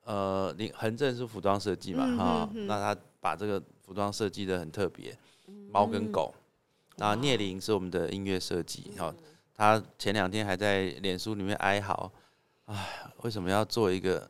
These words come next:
Speaker 1: 一百多个 Q 的戏？” <laughs> 对，因为音效很多。
Speaker 2: 我的天哪。
Speaker 1: 对，然后，
Speaker 2: 嗯。
Speaker 1: 呃，舞台达伦，
Speaker 2: 嗯。
Speaker 1: 哦，然后影像设计世祥，
Speaker 2: 嗯。
Speaker 1: 跟我们的灯光设计车克谦，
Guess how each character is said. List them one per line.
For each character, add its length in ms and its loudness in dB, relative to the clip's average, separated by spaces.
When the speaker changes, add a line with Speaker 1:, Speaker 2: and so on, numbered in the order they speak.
Speaker 1:
一 60 -10
百 240 0
多 240 4
个 120 -2
Q 280 -2
的 120 0
戏？” 460 -4
<laughs> 2500 6
对， 320 6
因 80 2
为 80 4
音 80 2
效 160 8
很 140 0
多。 500 2
Speaker 2:
我 200 4
的 100 2
天 360 -2
哪。 200 -2
Speaker 1:
对， 80 0
然 120 0
后， 480 2
Speaker 2:
嗯。 140 -4
Speaker 1:
呃， 60 -2
舞 140 -10
台 320 2
达 240 2
伦， 540 2
Speaker 2:
嗯。 220 -4
Speaker 1:
哦， 280 0
然 100 -2
后 180 0
影 160 -6
像 240 2
设 160 0
计 200 -4
世 240 -6
祥， 400 -2
Speaker 2:
嗯。 260 -18
Speaker 1:
跟 320 -4
我 120 -6
们 180 -4
的 360 4
灯 180 0
光 160 2
设 180 -2
计 220 -6
车 160 -4
克 120 -2
谦， 320 -4